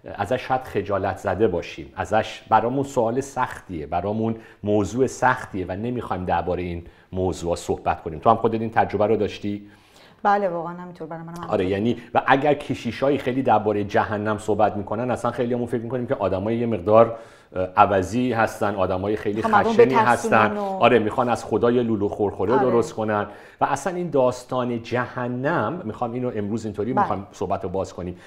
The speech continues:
Speaker 1: این داستان جهنم اصلاً جایگاهش در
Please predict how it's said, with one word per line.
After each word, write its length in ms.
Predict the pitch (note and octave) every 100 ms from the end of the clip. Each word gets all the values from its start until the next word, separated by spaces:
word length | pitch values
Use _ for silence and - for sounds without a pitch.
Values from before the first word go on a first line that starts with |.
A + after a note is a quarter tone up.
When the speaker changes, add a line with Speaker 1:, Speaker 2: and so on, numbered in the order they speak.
| - -
Speaker 1:
این 160 | A3
داستان 580 | E3+ C#3 C3 - B2 A#2+
جهنم 840 | A2 B2+ - A#2+ A#2+ C3+ D#3+ A#2 - - _ _ -
اصلاً 360 | B2+ - E3 D#3+
جایگاهش 840 | A2 B2 B2 A2+ B2+ D3+ E3 E3 -
در 240 | B2 A2+